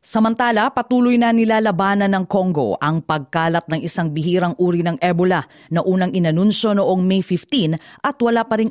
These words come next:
aprobadong gamot o bakuna laban dito. Ayon sa mga otoridad ng Congo, hanggang nitong Lunes, halos dalawang libong katao na ang nahawahan at seven hundred two ang nasawi sa tatlong probinsya dahil sa bihirang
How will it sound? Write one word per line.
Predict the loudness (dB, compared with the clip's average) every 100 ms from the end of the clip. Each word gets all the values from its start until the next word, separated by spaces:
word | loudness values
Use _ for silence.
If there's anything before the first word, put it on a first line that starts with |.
| -2
aprobadong | -2 0 0 0 0
gamot | 0 0 0
o | 0 0
bakuna | 0 0 2 2 2
laban | 2 0 0 0
dito. | -2 -2 -2 -2 -6 _ -20 -8 -2
Ayon | 2 2 0
sa | 0
mga | 0 0
otoridad | -2 0 0 2 0 0
ng | -2 -2
Congo, | -2 0 -2 -4 -10 -20 -8
hanggang | -2 0 0
nitong | 0 0 0 2
Lunes, | 2 2 0 -4 -12 -14 -8
halos | -4 -2 -2
dalawang | -2 0 0 0
libong | 0 0 -2
katao | -4 -4 -2 0
na | 0 0 0
ang | -2 0
nahawahan | -2 -2 0 0 0 -2 -2 -6 -10 -6
at | -6
seven | -4 -2 0 0
hundred | 0 0 0
two | 0 0
ang | 0 2
nasawi | 0 0 0 -2 -12 -14
sa | -6 -4
tatlong | -2 0 0 2
probinsya | 0 2 2 0 -2
dahil | 0 -2 -2
sa | -2
bihirang | 0 0 2 2 0